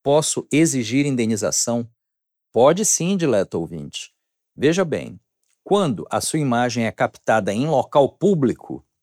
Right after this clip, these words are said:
e depois é utilizada em trabalhos científicos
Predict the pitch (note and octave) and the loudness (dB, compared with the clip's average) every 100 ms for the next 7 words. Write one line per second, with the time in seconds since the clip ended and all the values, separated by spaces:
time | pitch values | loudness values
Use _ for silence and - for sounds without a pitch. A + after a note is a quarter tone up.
0 | _ C#3+ D3 - C#3 B2 B2 A#2 C3 A2+ | _ -2 -2 2 2 2 0 -2 -2 -2
1 | A#2+ A2+ A#2 D#3+ D#3+ C#3+ C3 A2+ G2 - | 0 0 0 -4 -4 0 0 0 -4 -6
2 | F#2+ - C3+ C#3 B2+ - G2 - E2 - | -6 -2 0 2 0 -4 -10 -8 -10 -10